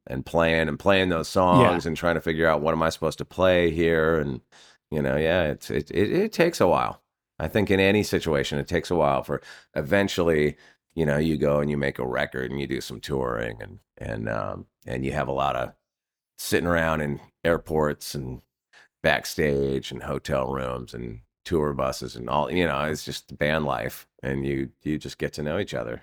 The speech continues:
Speaker 2: All those things you listed off are things that are not on the stage, which we that tour, we know <laughs> the majority of touring, the, the twenty-three hours in a day not
Speaker 1: Yeah.
Speaker 2: on stage is, is, there's a reason why you're
Speaker 1: Yeah.
Speaker 2: talking about that, and, and just kind of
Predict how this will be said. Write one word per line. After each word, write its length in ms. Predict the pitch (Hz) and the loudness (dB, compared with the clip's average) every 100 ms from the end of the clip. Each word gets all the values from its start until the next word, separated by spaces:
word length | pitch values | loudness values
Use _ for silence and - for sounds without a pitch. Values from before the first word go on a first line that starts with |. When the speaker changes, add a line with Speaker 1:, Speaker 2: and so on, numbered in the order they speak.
| _ | _
Speaker 2:
All 200 | 165 202 | 6 8
those 220 | 202 185 | 8 6
things 280 | - 175 143 | 6 6 6
you 80 | 156 | 6
listed 340 | 147 - 139 | 6 4 2
off 240 | 127 120 123 | 2 2 0
are 60 | |
things 260 | - 135 113 | 2 2 2
that 100 | 117 | 2
are 60 | 104 | 4
not 380 | 110 123 123 - | 6 6 4 4
on 160 | 107 | 4
the 60 | 104 | 4
stage, 640 | - - 110 92 85 - | 2 2 2 2 -4 -4
which 240 | 117 - - | -2 -2 -2
we 180 | 131 143 | 4 6
that 220 | 131 135 | 6 4
tour, 400 | - 165 143 135 - _ | 6 8 8 4 -4 _
we 220 | 135 147 | 2 6
know 440 | 156 160 151 143 - - 139 | 8 8 8 6 4 -8 -16
<laughs> 240 | 160 127 | -12 0
the 80 | 156 | 4
majority 480 | 170 143 196 190 165 | 6 6 8 8 8
of 80 | 143 | 8
touring, 400 | 196 180 175 147 | 8 8 6 4
the, 100 | 135 - | 2 2
the 120 | 151 | 2
twenty-three 560 | - 202 190 - 180 | 4 6 6 4 6
hours 280 | 160 151 135 | 6 6 6
in 60 | 143 | 6
a 140 | 143 | 6
day 200 | 143 135 | 6 6
not 380 | 127 139 139 - | 6 6 6 6
Speaker 1:
Yeah. 80 | 120 | 4
Speaker 2:
on 140 | 117 | 2
stage 440 | - 131 123 113 113 | 2 4 4 4 2
is, 180 | - - | -2 0
is, 320 | 131 113 - - _ | 2 2 0 -6 _
there's 220 | 147 135 135 | 4 6 6
a 80 | |
reason 260 | 147 143 139 | 8 8 6
why 140 | 123 | 4
you're 100 | 113 85 | 4 6
Speaker 1:
Yeah. 120 | 95 | 6
Speaker 2:
talking 160 | 90 | 6
about 220 | 104 107 156 | 4 4 4
that, 200 | 127 104 | 4 4
and, 160 | 107 | 2
and 140 | 120 113 | 4 2
just 160 | - | 2
kind 180 | 127 | 2
of 100 | 117 | 2